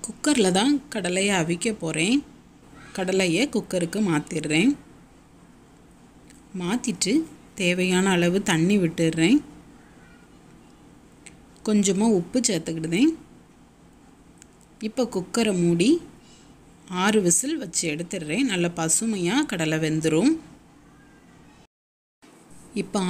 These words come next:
ஆறு விசில் வந்துட்டு ஸ்டீம் போயாச்சு. குக்கரை ஓப்பன் பண்ணிடலாம். உப்பு சேர்த்து அவிக்கிறதுனால கடலைக்கு உள்ளா வர உப்பு பிடிச்சி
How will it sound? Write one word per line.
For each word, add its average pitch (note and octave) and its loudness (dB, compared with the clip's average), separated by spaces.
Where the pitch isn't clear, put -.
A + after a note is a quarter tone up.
ஆறு F3+ 2
விசில் A#3 2
வந்துட்டு F3+ -6
ஸ்டீம் G#3+ 0
போயாச்சு. F#3+ 0
குக்கரை G3 -4
ஓப்பன் F3 -4
பண்ணிடலாம். E3+ 2
உப்பு F#3 -2
சேர்த்து G3+ -4
அவிக்கிறதுனால F3+ -2
கடலைக்கு G3+ -2
உள்ளா G#3 2
வர F#3+ 2
உப்பு F3 -4
பிடிச்சி F3 0